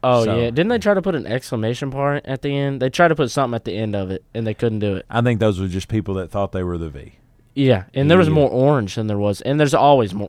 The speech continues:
Speaker 1: orange when it's, it's sad.
Speaker 2: Well, that's the only time they get a full stadium.
Speaker 1: Oh, yeah.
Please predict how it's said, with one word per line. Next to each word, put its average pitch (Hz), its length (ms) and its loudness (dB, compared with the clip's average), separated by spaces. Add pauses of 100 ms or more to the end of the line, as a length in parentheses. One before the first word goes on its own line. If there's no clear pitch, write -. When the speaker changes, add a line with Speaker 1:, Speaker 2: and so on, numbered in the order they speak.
(140)
Speaker 1:
orange 95 260 -8
when 104 140 -6
it's, - 240 -12 (120)
it's 117 200 -10
sad. 95 480 -8 (360)
Speaker 2:
Well, 120 280 2
that's 147 180 4
the 170 60 2
only 135 120 2
time 104 180 -4
they 98 100 -4
get 104 80 -4
a - 60 -8
full 113 160 -8
stadium. 131 420 -12 (420)
Speaker 1:
Oh, 135 120 -8
yeah. 131 220 -8